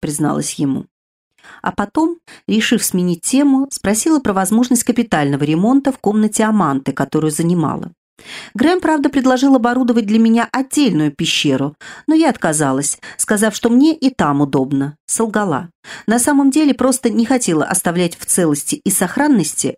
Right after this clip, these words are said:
красно-черное воспоминание о Багире. Так, слово за слово, разговор и перешел в куда более приятное русло, нежели беседы о Иване. Получив добро на разработку нового интерьера для своей комнаты,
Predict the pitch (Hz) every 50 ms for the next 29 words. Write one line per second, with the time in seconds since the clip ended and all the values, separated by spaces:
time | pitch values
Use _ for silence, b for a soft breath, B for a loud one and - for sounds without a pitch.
0 | _ _ - 220 247 262 254 - 233 202 - - 185 185 180 170 165 170 - -
1 | - 160 151 147 147 151 147 151 147 151 - - - 160 151 147 143 143 156 151
2 | 131 - - - - _ _ _ _ _ _ _ _ _ _ _ B B B B
3 | B B B B B B B - 294 320 330 - - - - - - - 196 180
4 | 165 160 170 240 269 294 - - 262 247 240 233 226 - - 190 208 196 - 226
5 | 254 294 311 302 - - 202 190 170 - - 165 156 151 - - 175 175 269 302
6 | 311 202 196 196 175 170 - 170 151 160 147 139 139 - 151 143 139 175 220 262
7 | - - - 226 220 220 - 190 190 220 233 196 180 160 147 156 143 - - -
8 | 165 160 156 147 - - 160 147 143 131 143 120 123 135 - 156 156 - _ _
9 | _ _ B B B B B B B B - 254 277 320 - - 381 359 240 196
10 | 190 156 147 - 165 151 147 175 202 - _ 196 185 196 202 190 196 196 190 185
11 | 202 196 - - 180 180 175 165 156 151 165 165 - 185 175 175 196 165 160 170
12 | 160 147 147 139 156 156 - - 147 151 156 - - 262 294 294 269 254 - 254
13 | 240